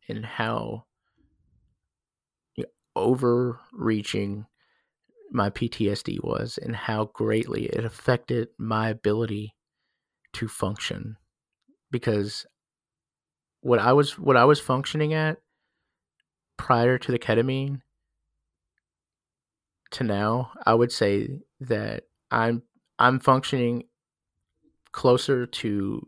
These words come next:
you know, ninety percent efficiency to prior to that, about forty-five percent efficiency.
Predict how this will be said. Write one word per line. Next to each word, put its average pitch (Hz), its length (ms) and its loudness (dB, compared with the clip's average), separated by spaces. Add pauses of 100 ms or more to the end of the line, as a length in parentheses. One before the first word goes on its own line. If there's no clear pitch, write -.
you 123 80 -2
know, 98 120 -2
ninety 117 540 2
percent 147 560 0
efficiency 156 800 0 (1040)
to 120 220 -2
prior 123 560 6
to 117 80 6
that, 101 340 0 (120)
about 117 240 2
forty-five 104 880 2
percent - 380 -6
efficiency. - 720 -8